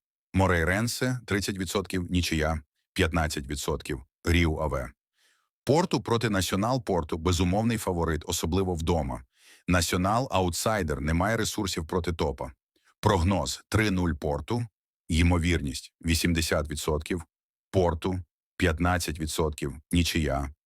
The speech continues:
п'ять відсотків, Націонал. Фамалікан ві проти Спортінг. Фамалікан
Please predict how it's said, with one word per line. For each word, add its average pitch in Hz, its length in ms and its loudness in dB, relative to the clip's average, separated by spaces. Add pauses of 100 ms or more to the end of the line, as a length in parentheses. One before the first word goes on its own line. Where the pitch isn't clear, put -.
(180)
п'ять 87 260 2
відсотків, 78 640 -2 (140)
Націонал. 76 560 -2 (840)
Фамалікан 147 680 2
ві 110 160 0
проти 107 320 -2
Спортінг. 113 480 0
Фамалікан 82 720 -2